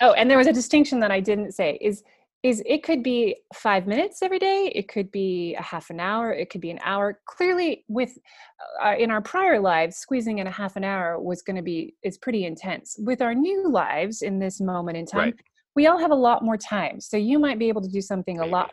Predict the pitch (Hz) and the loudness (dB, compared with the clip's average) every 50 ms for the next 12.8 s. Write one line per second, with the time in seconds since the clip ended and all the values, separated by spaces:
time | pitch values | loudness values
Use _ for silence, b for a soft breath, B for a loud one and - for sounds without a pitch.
0 | _ _ _ 185 180 196 208 220 226 240 220 - 165 196 302 339 - 262 294 294 | _ _ _ -4 0 4 4 4 4 4 2 2 2 2 2 2 2 4 4 4
1 | 277 320 320 339 339 330 330 294 - - - - - 202 220 226 220 - - - | 4 4 4 4 4 2 2 2 0 -2 -6 -4 -2 0 0 0 0 -2 -4 -8
2 | 202 208 - 233 226 233 - - 208 196 180 - - - - _ 214 196 254 240 | -4 -2 -2 -2 0 -2 -4 -2 -2 -2 0 -2 -4 -6 -8 _ -2 -2 0 0
3 | 285 262 214 247 247 254 247 233 214 220 208 202 196 196 190 208 214 - - - | 0 -2 -2 -2 0 0 -2 0 0 0 0 0 0 0 -2 -2 -4 -8 -8 -8
4 | 180 165 - - 196 190 185 - - - 220 196 - - - - - 262 240 220 | -8 -8 -6 -4 -2 -2 -2 -4 -6 -6 -6 -6 -6 -10 -12 -2 0 0 0 2
5 | 208 202 - 220 202 - 202 196 233 226 226 226 - 196 180 180 196 190 196 196 | -2 -4 -4 -6 -4 -4 -2 0 2 2 2 2 2 0 0 0 0 -2 -4 -2
6 | 202 202 202 208 190 180 185 - - 185 185 175 - - - 185 175 - - 202 | -2 -2 -2 -2 -4 -4 -6 -4 -4 -4 -4 -4 -6 -8 -6 -4 -4 -2 0 0
7 | 220 226 233 - - 214 185 180 185 - - - 190 170 - 175 170 170 175 175 | 0 0 -2 -4 -4 -2 -2 -2 -4 -6 -10 -12 -12 -8 -6 -6 -4 -4 -6 -6
8 | - _ _ _ _ _ _ _ - 175 170 - 190 185 180 170 165 160 160 170 | -8 _ _ _ _ _ _ _ -6 -6 -4 -2 -2 0 0 0 -2 -4 -6 -8
9 | 190 190 - _ _ _ _ _ _ _ _ _ _ _ _ _ - 170 214 196 | -10 -12 -12 _ _ _ _ _ _ _ _ _ _ _ _ _ -2 -2 -2 -2
10 | 196 196 202 190 190 180 - - 170 156 - - - 202 196 - 214 202 185 175 | 0 -2 -2 -2 -2 -4 -2 -4 -4 -4 -4 -4 -4 -4 -4 -2 -4 -6 -4 -4
11 | 165 170 170 - 160 165 - 175 170 - 156 151 156 - 190 - - 190 - - | -4 -4 -2 -4 -4 -6 -6 -10 -8 -6 -6 -6 -8 -10 -14 -14 -14 -12 -8 -6
12 | 160 - - - _ _ _ _ _ _ _ 349 330 226 - - | -6 -6 -6 -8 _ _ _ _ _ _ _ 0 0 0 0 -6